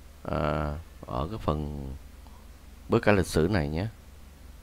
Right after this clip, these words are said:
Sau khi thống nhất đất nước, nhà Nguyễn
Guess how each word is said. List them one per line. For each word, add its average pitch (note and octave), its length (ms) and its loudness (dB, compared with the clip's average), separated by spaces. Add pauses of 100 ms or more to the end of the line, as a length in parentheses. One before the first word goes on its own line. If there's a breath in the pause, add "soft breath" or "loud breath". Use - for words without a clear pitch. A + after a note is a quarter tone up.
(440)
Sau G#2+ 220 10
khi A2 160 6
thống A#2 200 8
nhất E3 160 8 (180)
đất - 160 2
nước, C#3 260 4 (640)
nhà D2+ 260 4
Nguyễn D2 360 0